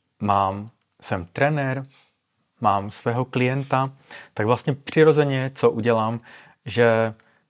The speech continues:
si něco o něm zjistím. Třeba s-, když chce cvičit, tak jaké jsou jeho cíle. Jo. To jako bez toho jako nemůžu něco sestavovat.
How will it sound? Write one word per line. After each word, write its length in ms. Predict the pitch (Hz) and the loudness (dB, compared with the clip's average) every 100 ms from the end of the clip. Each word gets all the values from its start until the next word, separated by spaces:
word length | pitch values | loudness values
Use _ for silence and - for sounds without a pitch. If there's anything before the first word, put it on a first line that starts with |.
| _ _ - | _ _ -10
si 140 | - | -4
něco 400 | 120 120 - 123 | -4 -4 -2 -2
o 140 | - 123 | -2 -4
něm 400 | 123 120 120 110 | -4 -2 -4 -4
zjistím. 560 | 113 - - 90 90 | -8 -10 -8 -8 -10
Třeba 420 | 92 - 98 101 | -12 -8 -2 -2
s-, 200 | 98 - _ _ _ _ _ _ - | -2 -10 _ _ _ _ _ _ -14
když 160 | - 113 | -8 -8
chce 180 | - 117 | -4 -6
cvičit, 480 | - 110 - 110 | -6 -10 -6 -6
tak 200 | - 95 _ | -4 -8 _
jaké 200 | 92 - | -12 -10
jsou 140 | 98 101 | -6 -4
jeho 180 | 101 113 | -4 -6
cíle. 400 | - 110 107 - _ _ _ - | -4 0 0 -2 _ _ _ -16
Jo. 200 | 90 92 _ _ _ _ | -16 -16 _ _ _ _
To 100 | 98 | -2
jako 260 | 95 113 - _ _ | 2 0 -2 _ _
bez 260 | 101 117 - | -2 -2 0
toho 260 | 123 127 | 0 4
jako 200 | 120 - | 2 2
nemůžu 720 | 120 107 107 110 117 127 113 120 | -2 -2 -2 -2 0 0 0 0
něco 460 | 110 117 - 127 | 0 -4 -6 -8
sestavovat. 840 | - - - - 156 117 90 85 | -6 -10 -12 -2 0 0 -2 -8